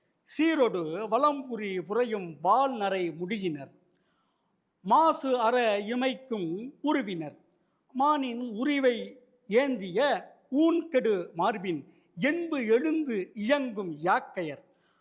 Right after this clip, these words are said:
நண்பகல் பலவுடன் கழிந்து கழிந்த உண்டியர், இகலொடு செற்றம் நீங்கிய மனத்தினர், யாவதும்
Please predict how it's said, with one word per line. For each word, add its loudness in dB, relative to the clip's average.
நண்பகல் -2
பலவுடன் 0
கழிந்து 0
கழிந்த 0
உண்டியர், 0
இகலொடு 2
செற்றம் -2
நீங்கிய 0
மனத்தினர், -2
யாவதும் -2